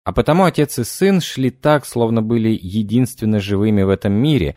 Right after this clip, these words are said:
с его пылью и солнцем, которое, клонясь к закату, привносило облегчение от тягостного дневного зноя.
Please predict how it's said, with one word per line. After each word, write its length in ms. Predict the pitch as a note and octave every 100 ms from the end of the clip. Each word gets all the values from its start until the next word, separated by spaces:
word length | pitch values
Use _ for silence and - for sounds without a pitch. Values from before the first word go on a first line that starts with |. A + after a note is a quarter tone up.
| _
с 140 | - G#2
его 200 | F#2+ F#2
пылью 480 | - D#3 D3+ F2+
и 60 | E2
солнцем, 600 | - D3 D3+ C3+ - F#2
которое, 460 | F#2+ - F#2+ F#2 F#2
клонясь 460 | F#2+ F#2 F#2 E2
к 80 | E2+
закату, 520 | F2+ F2+ B2 B2+ F#2
привносило 600 | - F2 F2 F2+ G#2 F#2+
облегчение 760 | F2 F2 E2 - B2 A2+ F2 E2
от 100 | -
тягостного 720 | G2 F2 E2 - D#2+ D#2 D#2
дневного 540 | E2+ F#2 F2 E2+ D#2
зноя. 440 | F2+ G#2 E2 -